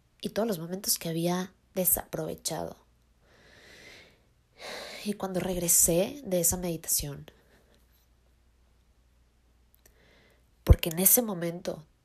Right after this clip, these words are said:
tuve la oportunidad de regresar mi conciencia, mi energía,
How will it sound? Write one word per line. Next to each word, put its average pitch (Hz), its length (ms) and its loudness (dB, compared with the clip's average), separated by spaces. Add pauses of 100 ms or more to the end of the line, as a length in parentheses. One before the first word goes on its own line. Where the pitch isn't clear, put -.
(120)
tuve 233 320 0
la 185 140 2
oportunidad 165 840 -2
de 180 100 2
regresar 170 680 2
mi 170 180 -8
conciencia, 165 840 -4 (520)
mi 196 360 -2
energía, 165 1040 -2